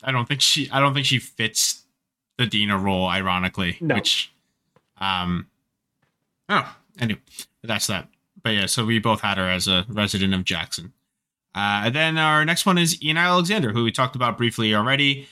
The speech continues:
Speaker 1: Uh, pretty determined that he won't be, or they won't be able to play Lev. Uh, but I think, I think that that character belongs in, or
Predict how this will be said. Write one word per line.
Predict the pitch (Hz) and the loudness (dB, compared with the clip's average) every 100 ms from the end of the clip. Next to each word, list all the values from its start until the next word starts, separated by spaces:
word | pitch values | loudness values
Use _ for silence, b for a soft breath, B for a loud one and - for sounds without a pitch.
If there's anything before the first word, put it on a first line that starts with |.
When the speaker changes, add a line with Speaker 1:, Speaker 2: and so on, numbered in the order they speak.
| B _ | B _
Speaker 1:
Uh, | - 92 95 95 90 101 - _ _ _ _ _ _ _ _ _ _ - | -4 0 2 0 0 -4 -10 _ _ _ _ _ _ _ _ _ _ -2
pretty | 156 143 139 85 - _ _ _ - | 0 2 2 -2 -12 _ _ _ -4
determined | 156 143 131 127 120 | -2 2 4 4 2
that | 113 - _ _ _ _ | 0 -6 _ _ _ _
he | - 113 110 | 0 2 4
won't | 101 107 92 | 4 4 2
be, | 107 - | 0 2
or | 110 101 98 | 2 4 2
they | 107 | 2
won't | 107 104 | 2 2
be | 101 | 2
able | 101 101 | 2 0
to | - _ | -4 _
play | 101 98 95 95 - _ _ _ _ _ | -4 0 0 -2 -4 _ _ _ _ _
Lev. | 101 98 95 - - - _ _ _ _ _ _ 98 | -4 -2 -2 -6 -12 -20 _ _ _ _ _ _ -10
Uh, | 101 95 - | -6 -6 -2
but | 104 98 - - - - _ _ _ _ | 0 0 -2 -2 -4 -8 _ _ _ _
I | - 160 262 | -20 -20 -6
think, | 220 202 202 _ _ _ _ _ _ _ _ _ _ _ _ _ _ _ _ - | 0 0 -2 _ _ _ _ _ _ _ _ _ _ _ _ _ _ _ _ -8
I | 127 | -4
think | 139 131 123 | -2 -2 0
that | 120 - | -4 -2
that | 110 110 | -4 -2
character | 110 110 117 | 0 0 2
belongs | 107 104 98 104 107 104 | 2 2 4 4 4 4
in, | 101 95 92 - _ _ | 2 2 0 -4 _ _
or | 110 | -2